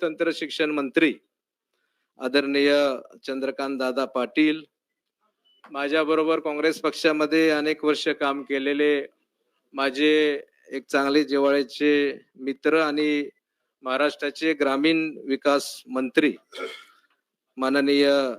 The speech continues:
जयकुमारजी गोरे, सहकार क्षेत्रामध्ये विशेषतः राज्य सहकारी संघामध्ये अनेक वर्ष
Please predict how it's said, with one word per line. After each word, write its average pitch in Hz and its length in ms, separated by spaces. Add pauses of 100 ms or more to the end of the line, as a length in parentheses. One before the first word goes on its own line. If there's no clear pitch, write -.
(140)
जयकुमारजी 131 640
गोरे, 139 480 (1000)
सहकार 156 440
क्षेत्रामध्ये 160 680
विशेषतः 160 460
राज्य 151 280
सहकारी 156 400
संघामध्ये 151 840 (580)
अनेक 143 280
वर्ष 147 260